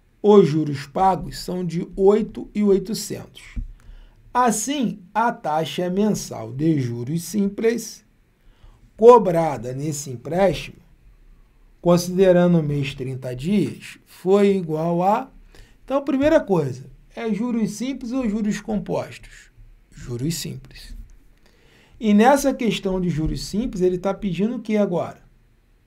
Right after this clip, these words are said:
A taxa mensal de juros.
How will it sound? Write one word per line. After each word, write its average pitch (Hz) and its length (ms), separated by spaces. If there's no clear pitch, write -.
A 202 140
taxa 160 440
mensal 170 540
de 165 120
juros. - 460